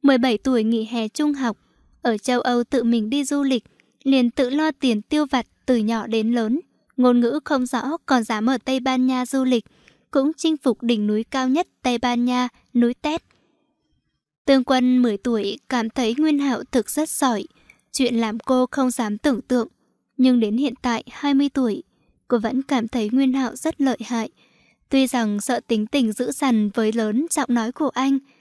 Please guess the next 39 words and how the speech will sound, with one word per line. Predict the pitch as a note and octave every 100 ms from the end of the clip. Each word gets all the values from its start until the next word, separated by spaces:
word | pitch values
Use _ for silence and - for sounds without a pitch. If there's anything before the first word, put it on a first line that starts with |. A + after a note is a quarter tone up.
| _ _ _ -
nhưng | A#3+ A#3 A3+
vẫn | A3+ A#3+
như | C#4 C#4
cũ | C4+ B3 E4
không | - D#4
thể | D4 A3+
kiềm | A#3+ G#3
chế | G3+ A#3 G#3+ A3+ C#4
đối | A#3+
với | G#3 A#3
anh | B3+ B3+
sùng | - A#3+ G#3
bái | A3 G#3+ C#4+ -
cùng | C#4 G#3+
khâm | C#4+ C4+
phục. | C4+ A#3 _ _ _ _ _ _ _ _ -
"Ngu | A#3+ B3
ngốc." | A3 B3+ D#4 _ _ _ _ _ _ _ _ -
Nguyên | C4+ A#3+
Hạo | B3+ A#3
nghe | B3+ C4
cô | B3+ A#3+
gái | A#3 G#3 G#3
giải | C4+ G#3+
thích | D4+ E4+
đã | C#4 B3
muốn | C4 A3+ G#3+
mắng | A3 A#3
cô. | - C#4 C#4 _ _ _ _
Nói | A#3 A3+ G#3+
xin | A3 C#4 C4
lỗi | C4
cái | C4+ A#3+ G#3
gì? | C#4+ B3 G#3+ _ _ _
Cô | - D#4
thấy | C#4+ A#3+
mình | C#4 A#3+
sai | A3 C4+ C#4
sao? | C4+ C4+ C4